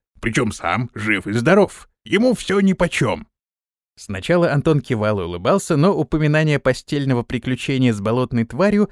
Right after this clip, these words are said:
стерло улыбку с его лица. «Давайте договоримся, у меня с ней ничего не было», негромко предложил он, и все дружно согласно закивали. После завтрака все разошлись по своим делам.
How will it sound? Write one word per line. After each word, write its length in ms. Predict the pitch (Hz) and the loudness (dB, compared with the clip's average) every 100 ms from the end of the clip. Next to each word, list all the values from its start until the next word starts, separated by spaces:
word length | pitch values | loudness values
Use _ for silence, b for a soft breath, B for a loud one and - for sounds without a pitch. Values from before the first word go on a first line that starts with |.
| b | b
стерло 560 | - - 196 214 220 226 | -20 -2 4 4 4 2
улыбку 560 | 160 139 135 147 - | 2 0 0 -2 -4
с 80 | - | -4
его 180 | 104 101 | -4 -2
лица. 440 | 127 - - 78 - _ _ _ | -2 -4 -8 -8 -12 _ _ _
«Давайте 480 | 117 170 247 240 170 | 0 4 4 2 0
договоримся, 800 | 139 120 127 220 226 - 175 151 - | 0 2 2 4 2 2 -2 -2 2
у 120 | 156 | 4
меня 340 | 151 160 226 | 6 6 2
с 100 | 208 | 2
ней 240 | 196 180 156 | 0 -2 -2
ничего 400 | 160 - 170 175 | -8 -4 0 2
не 180 | 113 | 0
было», 280 | 85 85 98 - _ _ _ _ | -2 -6 -8 -8 _ _ _ _
негромко 520 | 120 147 175 165 147 | -2 4 4 4 2
предложил 460 | - 131 131 123 160 | 0 2 2 2 2
он, 180 | 220 202 b | 2 2 b
и 100 | 180 | -2
все 200 | 180 285 | -2 0
дружно 380 | 214 233 190 196 | 2 4 6 4
согласно 540 | - 92 101 139 127 | 2 -2 -2 -2 -2
закивали. 600 | 117 117 131 110 80 - _ _ _ _ _ _ - | -2 0 0 0 -2 -8 _ _ _ _ _ _ -4
После 340 | 135 - 90 | -2 -2 -4
завтрака 500 | 87 196 - 170 151 | 0 0 0 -2 -2
все 240 | - 180 | 0 2
разошлись 520 | 170 113 104 160 196 - | 4 2 -2 -2 -4 -4
по 100 | 143 | -6
своим 380 | 120 117 135 | 0 2 4
делам. 460 | 123 127 104 82 | 4 2 2 -2